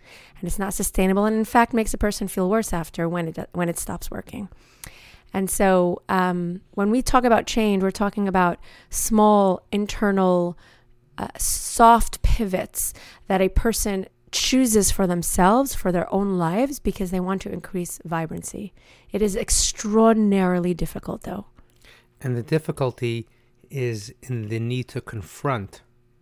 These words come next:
Speaker 2: your reality and the need to engage with it, uh, and just look it straight in the eye and observe it, listen to it, and respond to it.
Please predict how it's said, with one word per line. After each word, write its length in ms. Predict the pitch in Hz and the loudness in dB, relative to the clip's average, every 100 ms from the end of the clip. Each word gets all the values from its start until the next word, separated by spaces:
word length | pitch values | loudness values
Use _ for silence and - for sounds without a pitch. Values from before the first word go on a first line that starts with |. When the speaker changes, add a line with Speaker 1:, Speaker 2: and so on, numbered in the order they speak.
| _ _ _ 139 | _ _ _ -10
Speaker 2:
your 240 | 120 120 | -4 -4
reality 580 | 110 113 113 104 92 87 _ _ _ _ _ _ _ _ _ _ | -2 -4 -4 -6 -10 -16 _ _ _ _ _ _ _ _ _ _
and 160 | 123 120 | -6 -4
the 60 | |
need 320 | 120 123 123 - | -2 -2 -4 -6
to 420 | 117 110 107 - _ _ _ _ _ - | -4 -4 -6 -12 _ _ _ _ _ -10
engage 600 | 123 101 123 135 139 120 | -8 -4 -2 0 -2 -6
with 220 | 117 - | -10 -10
it, 180 | 107 98 _ _ _ _ _ _ _ _ _ - - | -16 -16 _ _ _ _ _ _ _ _ _ -20 -12
uh, 420 | 113 107 107 110 - | -8 -6 -8 -10 -8
and 160 | 120 | -8
just 240 | 117 110 - | -6 -8 -6
look 220 | 123 - | -6 -6
it 100 | 110 | -10
straight 380 | - - 123 123 | -10 -6 -2 -2
in 100 | 113 | -4
the 140 | 110 | -6
eye 380 | 110 117 113 117 _ _ _ _ _ - | -6 -6 -8 -12 _ _ _ _ _ -14
and 400 | 123 110 107 104 _ _ _ _ _ | -10 -10 -10 -14 _ _ _ _ _
observe 600 | - 101 95 117 120 127 135 | -16 -14 -10 -4 -2 -2 -4
it, 220 | 123 - | -6 -6
listen 340 | 110 120 131 | -8 -6 -6
to 200 | 117 120 | -6 -6
it, 80 | 120 | -6
and 120 | 110 | -6
respond 460 | 110 - - 127 143 | -8 -10 -8 -6 -6
to 140 | - | -10
it. 120 | 95 | -14